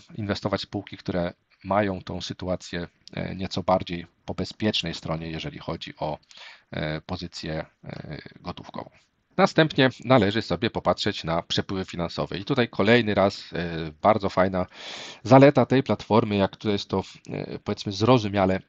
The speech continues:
e, pokazane. I cashflow, e, pokazuje się od samej góry, mamy wyniki netto, czyli dokładnie to samo, co,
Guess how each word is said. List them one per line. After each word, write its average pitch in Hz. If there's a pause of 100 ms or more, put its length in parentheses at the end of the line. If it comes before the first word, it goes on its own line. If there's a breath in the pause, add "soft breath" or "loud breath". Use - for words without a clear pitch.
e, 95
pokazane. -
I 117
cashflow, 127 (160)
e, 104
pokazuje 107
się 95 (240)
od 135
samej 110
góry, 104
mamy 92
wyniki 98
netto, 95
czyli 151
dokładnie 117
to -
samo, 92
co, 87